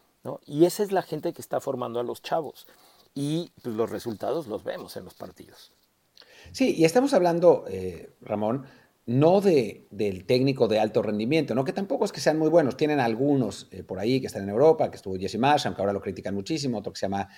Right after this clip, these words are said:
Speaker 2: eh, Carmine Materazzo, me parece que está, eh, dirigiendo en Alemania, eh, Bob Bradley, obviamente, pero en general tampoco es que los entrenadores estadounidenses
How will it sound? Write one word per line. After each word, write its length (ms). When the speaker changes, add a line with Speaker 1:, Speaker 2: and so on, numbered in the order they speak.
Speaker 2:
eh, 220
Carmine 320
Materazzo, 560
me 100
parece 280
que 80
está, 280
eh, 60
dirigiendo 360
en 40
Alemania, 580
eh, 240
Bob 220
Bradley, 400
obviamente, 480
pero 180
en 80
general 420
tampoco 460
es 100
que 120
los 380
entrenadores 440
estadounidenses 580